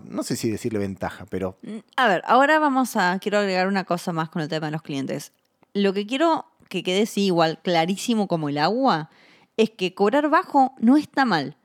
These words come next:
Speaker 1: Ujú.
Speaker 2: Siempre y cuando tenga sentido para tu negocio y para tus metas.
Speaker 1: Claro,
Speaker 2: ¿Ok?
Speaker 1: vale.
Speaker 2: Esto es la base que cada vez que alguien nos pregunta, "Che, ¿cuánto tengo que cobrar por hora? ¿Cuánto que esto?".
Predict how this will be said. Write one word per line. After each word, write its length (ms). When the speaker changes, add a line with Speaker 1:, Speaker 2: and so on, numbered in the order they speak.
Speaker 1:
Ujú. 300
Speaker 2:
Siempre 480
y 40
cuando 480
tenga 320
sentido 540
para 240
tu 160
negocio 560
y 120
para 260
tus 200
metas. 520
Speaker 1:
Claro, 300
Speaker 2:
¿Ok? 160
Speaker 1:
vale. 240
Speaker 2:
Esto 460
es 120
la 120
base 260
que 440
cada 240
vez 120
que 100
alguien 180
nos 100
pregunta, 340
"Che, 300
¿cuánto 260
tengo 220
que 120
cobrar 320
por 180
hora? 560
¿Cuánto 280
que 140
esto?". 340